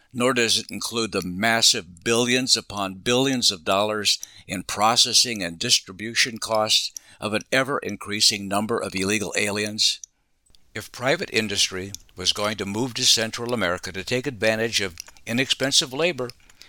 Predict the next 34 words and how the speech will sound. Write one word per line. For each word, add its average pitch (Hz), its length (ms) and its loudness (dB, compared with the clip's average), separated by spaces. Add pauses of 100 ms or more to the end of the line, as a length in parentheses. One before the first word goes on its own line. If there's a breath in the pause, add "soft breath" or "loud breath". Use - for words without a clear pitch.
(300 soft breath)
don't 120 380 -2
you 123 100 -6
think 120 340 -2
they 107 120 2
would 107 180 0
have 92 200 -6
done 104 240 0
so 127 400 2
already? 92 680 -2 (500 loud breath)
Instead, 113 760 0 (380)
they're 233 180 0
going 95 240 2
to 101 80 -2
China, 98 540 -2 (180)
India, 98 380 -2
Thailand, 104 540 -2 (260)
and 180 120 -2
South 175 320 2
Vietnam. 196 540 -6 (260)
These 165 380 2
nations 107 480 0
do 104 180 -4
a 90 120 -2
much 101 440 0
better 82 220 -4
job 87 320 -2
of 87 140 -4
educating 101 500 -4
their 80 160 -4
workforce. 95 640 -2 (580 soft breath)
And 196 200 0
I 185 100 4
ask 185 420 0
you, 82 200 -8